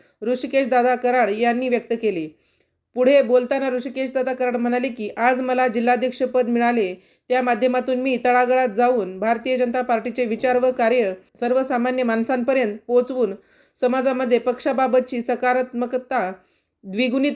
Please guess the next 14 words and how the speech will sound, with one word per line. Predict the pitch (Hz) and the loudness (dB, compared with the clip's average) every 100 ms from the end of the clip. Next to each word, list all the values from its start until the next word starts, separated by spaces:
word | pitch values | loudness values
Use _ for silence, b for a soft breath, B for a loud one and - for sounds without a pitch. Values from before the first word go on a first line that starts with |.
| - | 0
करण्याचा | 254 240 254 254 196 | 2 2 2 0 -2
प्रामाणिक | 190 240 233 247 247 | -2 -2 0 0 -2
प्रयत्न | - 240 240 247 | -2 -2 -2 -2
करत | 247 233 233 | 0 0 0
राहीन. | 233 220 151 147 _ | 0 0 -4 -12 _
समाजातील | 247 254 254 262 277 226 | 0 2 2 0 -2 0
युवा | 233 262 262 | 2 4 4
वर्गाच्या | 254 247 247 262 | 4 2 2 0
अडीअडचणी | 240 240 247 226 254 254 254 | 2 2 2 0 -2 -4 -4
अगदी | 226 226 | -4 -2
जवळून | 233 240 254 254 | 0 0 0 0
जाणून | 240 240 240 | 0 0 0
घेत | 254 240 - - | 0 0 -2 -6
त्यांना | 240 247 202 | -2 -2 -4